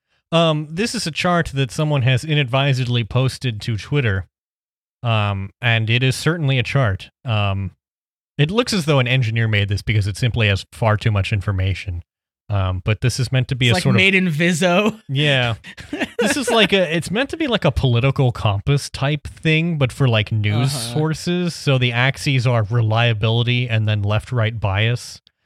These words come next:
Speaker 1: Um, it is somewhat remarkable that there are way more, like, the, the right-wing sources are a lot more to the right than the left-wing sources, which I think is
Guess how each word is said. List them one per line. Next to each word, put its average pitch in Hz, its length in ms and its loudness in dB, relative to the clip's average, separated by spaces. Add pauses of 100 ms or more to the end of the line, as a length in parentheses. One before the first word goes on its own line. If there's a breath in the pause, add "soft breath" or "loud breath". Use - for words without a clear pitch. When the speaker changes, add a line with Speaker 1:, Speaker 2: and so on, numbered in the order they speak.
(380)
Speaker 1:
Um, 104 480 0 (420)
it 147 100 2
is 175 160 2
somewhat 170 400 0
remarkable 139 760 0
that 120 240 -2
there 123 180 4
are 110 160 2
way 117 320 2
more, 110 580 0
like, 131 340 -2
the, 120 300 0
the 120 400 0
right-wing 131 640 0
sources 131 500 0
are 110 180 4 (140)
a 113 80 2
lot 110 260 0
more 110 240 2
to - 140 0
the 107 140 2
right 98 360 -2
than 110 220 -2
the 101 80 -2
left-wing 113 540 -2
sources, 123 640 -2 (420 soft breath)
which 110 160 -4
I 120 80 2
think 135 220 0
is 110 240 -2